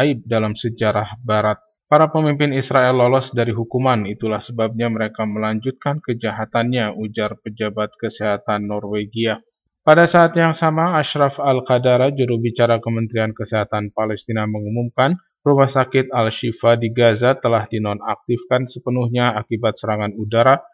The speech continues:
dan artileri tentara rezim Zionis. Ia juga menyinggung keberadaan dua puluh ribu pengungsi dan staf medis di Rumah Sakit Al-Shifa dan mengatakan,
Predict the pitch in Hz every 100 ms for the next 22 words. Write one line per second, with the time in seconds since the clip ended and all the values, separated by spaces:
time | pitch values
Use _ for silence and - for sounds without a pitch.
0 | _ 117 101 - 110 - 117 120 147 113
1 | 104 104 107 104 104 107 101 104 104 101
2 | 113 113 - - - _ _ _ _ -
3 | 151 147 147 147 147 139 143 143 139 139
4 | 127 123 123 123 127 123 117 123 123 120
5 | 120 117 127 131 120 117 117 113 120 131
6 | 120 110 - 107 - 117 110 110 113 -
7 | 113 107 107 - 104 - 113 110 107 -
8 | 117 - 117 113 104 101 101 - 117 127
9 | 131